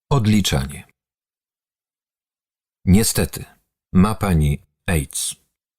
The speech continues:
Krótkie i rzeczowe zdanie wypowiedziane przez lekarza wprawiło Lucy'ę w osłupienie. Była cenioną prawniczką, kulturalną i inteligentną kobietą, przyzwyczajoną już do rozwiązywania poważnych życiowych problemów.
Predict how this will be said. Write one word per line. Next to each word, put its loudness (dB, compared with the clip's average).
Krótkie 0
i 2
rzeczowe 0
zdanie 2
wypowiedziane 2
przez -2
lekarza 0
wprawiło 2
Lucy'ę 0
w -10
osłupienie. -4
Była 2
cenioną 2
prawniczką, 0
kulturalną 2
i 2
inteligentną 4
kobietą, 0
przyzwyczajoną 2
już 2
do 2
rozwiązywania 2
poważnych 0
życiowych 0
problemów. -8